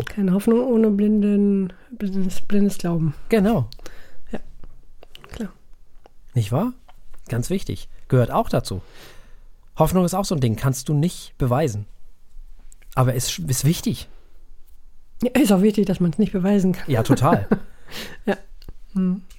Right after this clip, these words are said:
Speaker 2: Total.
Speaker 1: Ja,
Speaker 2: Also,
Speaker 1: spannend.
Speaker 2: das in, also wirklich in grob.
Speaker 1: <laughs>
Speaker 2: So ein bisschen das, was Kant gesagt hat. Es gibt da noch viel mehr zu erzählen.
Speaker 1: Mhm.
Speaker 2: Ähm, das würde den Rahmen dieser erbaulichen Veranstaltung allerdings sprengen.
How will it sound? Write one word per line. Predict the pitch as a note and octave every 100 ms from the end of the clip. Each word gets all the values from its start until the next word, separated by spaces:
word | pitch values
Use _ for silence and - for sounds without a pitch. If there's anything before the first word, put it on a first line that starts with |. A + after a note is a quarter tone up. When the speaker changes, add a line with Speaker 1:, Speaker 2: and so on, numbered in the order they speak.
| - - - - - -
Speaker 2:
Total. | - A#2+ - D3+ G#2+ - - - - -
Speaker 1:
Ja, | - - - - - - - - -
Speaker 2:
Also, | F#3 D3
Speaker 1:
spannend. | A2+ G#3 C#3 - - - - - -
Speaker 2:
das | E3+ E3+ - - - - - - - - - -
in, | - D3+ D3+ D3+ - D3+ D#3 E3+ E3+ -
also | D3 D3+
wirklich | F3 D#3 -
in | D3 D3 -
grob. | - B2+ A2+ - -
Speaker 1:
<laughs> | - - - - - - - - - - - B3 -
Speaker 2:
So | -
ein | C3+
bisschen | C#3 D3 C3+
das, | B2+
was | C3+ B2
Kant | - C3 C3 -
gesagt | C#3 B2+ B2
hat. |
Es | B2+
gibt | C#3+ C#3
da |
noch | B2
viel | - A#2+
mehr | B2 B2+
zu | C3+
erzählen. | A#2+ - B2+ B2 B2 - - - - -
Speaker 1:
Mhm. | D#3
Speaker 2:
Ähm, | C#3+ B2+ B2 B2 A#2+
das | C3
würde | C3+ B2
den | A#2+ A2+
Rahmen | A#2 B2
dieser | A#2 A#2
erbaulichen | A2 A#2 B2 A#2+ A#2
Veranstaltung | A#2 B2+ - A#2 A#2 A#2
allerdings | A#2 A2 A2+
sprengen. | - - A2+ C#3 C#3+ C#3+